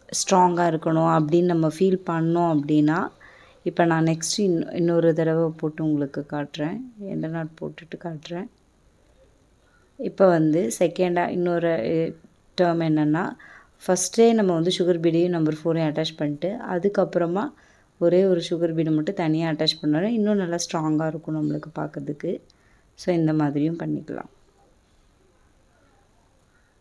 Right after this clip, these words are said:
எக்ஸ்ட்ராவா ஒரு ஸ்டிச் போட்டுட்டு, நம்ம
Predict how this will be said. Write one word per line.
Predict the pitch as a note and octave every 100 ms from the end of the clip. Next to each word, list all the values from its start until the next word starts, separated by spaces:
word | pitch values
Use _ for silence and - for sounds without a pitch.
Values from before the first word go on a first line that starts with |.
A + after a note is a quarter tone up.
| _ _ _ _ _ _ _ _ _ _ _ _ _ _
எக்ஸ்ட்ராவா | - D#3 - - D#3+ D#3+ E3+
ஒரு | E3 D3
ஸ்டிச் | - - D3+ - -
போட்டுட்டு, | C#3+ D3 - F3 G3+ - _ _ _ _ _ _ _ - - - _ _ _ _ _ _ _ _ _ _ _ _ _ _ _ _ _ _ _
நம்ம | E3+ F3